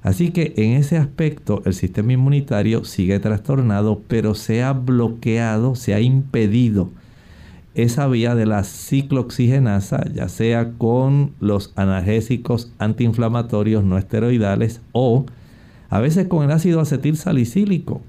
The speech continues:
Muchas personas utilizan, eh, para bloquear el dolor y la inflamación de la artritis, utilizan la aspirina. Y este tipo de, eh, sustancia que se hizo tan famosa de que,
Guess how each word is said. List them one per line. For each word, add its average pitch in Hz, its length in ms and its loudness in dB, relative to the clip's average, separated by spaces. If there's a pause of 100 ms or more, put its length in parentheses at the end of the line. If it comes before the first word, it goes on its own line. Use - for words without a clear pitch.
(720)
Muchas 95 300 0
personas 165 520 2
utilizan, 117 800 0
eh, 92 640 0 (100)
para 120 220 -2
bloquear 110 760 0
el 95 300 0
dolor 95 420 2
y 127 100 2
la 101 80 2
inflamación 98 600 0
de 131 100 2
la 113 100 0
artritis, 120 680 -4 (520)
utilizan 156 400 2
la 190 80 2
aspirina. 233 600 0 (840)
Y 120 200 2
este 160 260 0
tipo 180 420 0
de, 170 420 2 (340)
eh, - 60 -4 (260)
sustancia 120 880 0 (840)
que 107 100 -2
se 98 160 -4
hizo 123 240 0
tan 143 220 0
famosa 131 520 0
de 104 160 0
que, 101 180 -2